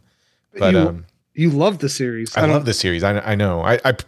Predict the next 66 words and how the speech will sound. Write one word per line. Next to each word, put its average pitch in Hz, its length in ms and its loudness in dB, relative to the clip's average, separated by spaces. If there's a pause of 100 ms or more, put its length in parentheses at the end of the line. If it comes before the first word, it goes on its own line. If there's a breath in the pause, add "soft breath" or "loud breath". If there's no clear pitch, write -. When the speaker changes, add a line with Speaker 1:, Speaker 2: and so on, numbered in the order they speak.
Speaker 1:
I 113 60 4
wasn't 120 340 2
a 110 80 2
huge 120 400 -2
fan 104 480 2
of 82 180 -2
one 107 220 2
character 92 440 0
until 90 280 0
the 80 160 -4
end, 95 220 0
and 90 100 -4
then 90 100 -2
I 85 60 -2
fell 85 240 -2
in 80 80 -4
love 82 160 -2
with 95 140 0
him. 107 160 -4 (120)
Speaker 2:
Which, 175 160 -2 (200)
yeah, 147 180 -2 (140)
which - 360 -2 (120)
everyone 175 540 0 (200)
didn't 165 200 0
like 147 160 0
that 139 160 -4
character 143 360 0
at 135 40 0
the 123 60 -10
very 135 180 0
beginning. 117 420 -6
It's, - 400 -2
that's 139 240 0
what 143 120 0
everyone 143 380 2
did. 117 160 -6 (120)
But 185 180 0
anyway, 131 400 -2
yeah, 165 200 0
Speaker 1:
Yeah, 196 60 -4
Speaker 2:
it 180 40 2
was 170 200 0
Speaker 1:
I, - 40 0
I - 20 4
Speaker 2:
funny. 139 180 0
Speaker 1:
just, 117 120 -16
I 143 80 0
love 147 320 0
the 156 100 0
interaction, 120 440 0
but 185 120 0
I 214 60 2
love 311 220 -2
those 320 140 0
kind - 180 0
of 107 60 -2
reviews. 95 320 -4
I 104 60 0
mean, 101 440 -4
at, 135 140 0
at 143 140 -4
the 180 80 -2
end 196 100 0
of 120 60 0
the 123 40 6
day, 104 280 2